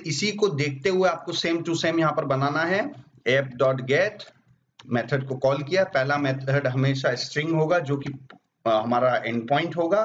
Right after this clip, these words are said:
हमारा route होगा। So यहाँ पर मैंने बोल दिया test route, और दूसरा जो है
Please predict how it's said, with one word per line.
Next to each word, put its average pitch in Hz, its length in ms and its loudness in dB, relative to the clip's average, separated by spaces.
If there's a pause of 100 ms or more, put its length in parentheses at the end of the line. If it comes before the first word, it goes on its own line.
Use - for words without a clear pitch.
(140)
हमारा 113 280 2
route 117 460 0
होगा। 165 300 2 (520)
So 147 260 6
यहाँ 131 180 0
पर 139 120 0
मैंने 139 180 2
बोल 127 200 2
दिया 202 320 0 (360)
test 135 320 -2
route, 185 320 0 (360)
और 135 80 2
दूसरा 180 480 2
जो 202 160 -2
है 165 280 2